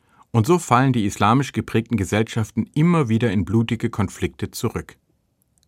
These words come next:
Kleinere, aber zahlenmäßig dennoch erhebliche Gruppen erklären sich all dies durch Verschwörungsglauben und radikalisieren sich damit in abgeschottete Parallelgesellschaften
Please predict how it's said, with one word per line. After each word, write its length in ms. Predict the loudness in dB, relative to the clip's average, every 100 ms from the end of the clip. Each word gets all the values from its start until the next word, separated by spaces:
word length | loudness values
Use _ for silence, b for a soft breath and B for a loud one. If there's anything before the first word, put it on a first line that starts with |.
| _
Kleinere, 640 | -6 -2 2 2 2 0 -4 B B
aber 220 | B 0 2
zahlenmäßig 680 | 4 4 4 0 -2 -4
dennoch 260 | 0 0 0
erhebliche 600 | -2 2 2 0 -6 -6
Gruppen 400 | -4 -6 -4 -6 B B
erklären 440 | B -2 0 2 0
sich 220 | -2 -4
all 160 | -2 0
dies 200 | -2 -4
durch 160 | -6
Verschwörungsglauben 880 | -6 -4 0 2 0 0 -4 -2 -4
und 180 | -4 -2
radikalisieren 760 | -2 -2 -2 -2 -2 0 0
sich 180 | -2 -2
damit 340 | 2 2 2
in 140 | -2 -4 -6
abgeschottete 720 | -8 -4 -4 -4 -4 -2 -2
Parallelgesellschaften 1300 | -2 0 2 2 2 0 2 2 2 0 0 -4